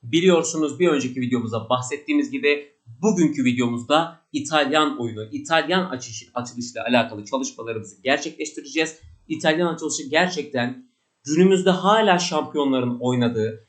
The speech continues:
içerisinde birçok varyant barındıran, birçok saldırı fikri barındıran, beyazlara da siyahlara da birçok inisiyatifi,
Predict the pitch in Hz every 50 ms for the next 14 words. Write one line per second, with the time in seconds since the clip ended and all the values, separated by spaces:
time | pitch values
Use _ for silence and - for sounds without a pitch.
0 | _ _ - - - - 180 170 175 180 - 190 185 180 - - - 214 254 269
1 | 262 - 196 175 165 143 135 131 123 123 120 117 117 - 117 113 113 110 110 107
2 | 107 110 123 - - _ _ _ _ _ - 175 220 247 - 247 214 - - -
3 | 165 143 131 135 123 120 123 127 - 135 127 110 120 117 117 117 110 107 107 110
4 | 123 135 - - _ _ _ - 139 143 156 175 185 190 185 196 208 208 208 196
5 | 208 202 202 202 - - - - - - 165 165 165 165 165 165 165 170 156 165
6 | 160 - 127 127 165 233 262 254 - 240 185 - - 156 139 127 - - 139 123
7 | 123 - -